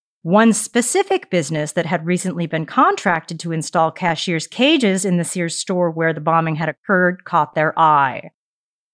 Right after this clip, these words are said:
There was only one man who had been on that team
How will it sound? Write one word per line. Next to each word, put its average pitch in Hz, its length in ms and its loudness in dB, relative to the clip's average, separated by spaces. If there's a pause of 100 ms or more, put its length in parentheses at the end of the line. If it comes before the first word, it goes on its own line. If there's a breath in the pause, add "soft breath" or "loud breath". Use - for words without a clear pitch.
(240)
There 285 100 4
was 302 140 4
only 370 180 4
one 262 360 6
man 175 340 4
who 202 140 4
had 196 200 2
been 190 300 4
on 285 240 4
that 247 260 2
team 165 480 2